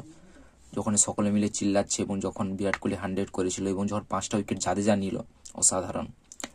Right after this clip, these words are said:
জাদেজা অসাধারণ বল করেছে এবং man of the match বিরাট কোহলি হয়েছে। যুবরাজ সিংয়ের রেকর্ড হচ্ছে জাদেজা ভেঙেছে, কারণ পাঁচবার কোনো স্পিনার যদি উইকেট নিয়েছে,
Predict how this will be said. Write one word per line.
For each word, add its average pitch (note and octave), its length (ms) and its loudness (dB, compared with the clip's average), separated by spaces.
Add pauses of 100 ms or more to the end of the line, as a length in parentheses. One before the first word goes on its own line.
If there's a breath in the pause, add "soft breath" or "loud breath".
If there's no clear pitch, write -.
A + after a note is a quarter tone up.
জাদেজা G#2 340 6
অসাধারণ G#2 420 4
বল G2 160 4
করেছে G2+ 340 0
এবং G#2 200 2
man G2 140 2
of F#2+ 160 0
the G2 140 2
match G#2 180 0
বিরাট G2 200 2
কোহলি F#2+ 200 -2
হয়েছে। F#2 320 -2 (360 loud breath)
যুবরাজ A2 240 8
সিংয়ের A2 320 10
রেকর্ড G#2+ 300 4
হচ্ছে G2+ 200 0
জাদেজা G2 280 6
ভেঙেছে, G2+ 380 0
কারণ F#2+ 300 2 (340 soft breath)
পাঁচবার F#2+ 380 2
কোনো G#2 160 0
স্পিনার G2 340 2
যদি F#2+ 220 0
উইকেট F#2+ 260 0
নিয়েছে, F#2+ 480 -2